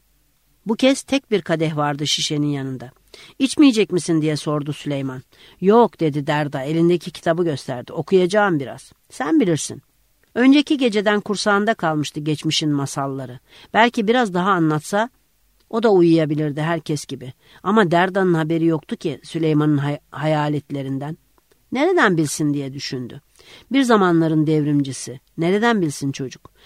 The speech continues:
Hırsla devirdi kadehi ağzına. Her zamankinden daha hızlı sarhoş olmak için.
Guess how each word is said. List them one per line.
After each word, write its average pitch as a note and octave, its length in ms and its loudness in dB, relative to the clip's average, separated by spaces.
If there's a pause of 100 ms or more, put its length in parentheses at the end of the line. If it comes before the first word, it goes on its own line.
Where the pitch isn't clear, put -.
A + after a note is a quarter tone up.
(220)
Hırsla B3 420 2
devirdi F3+ 400 2
kadehi D3+ 400 -2
ağzına. C#3 480 -8 (320)
Her B3 160 2
zamankinden F#3 680 0
daha G3+ 200 2
hızlı E3 220 -2
sarhoş D3 400 -4
olmak C3 300 -8
için. - 260 -16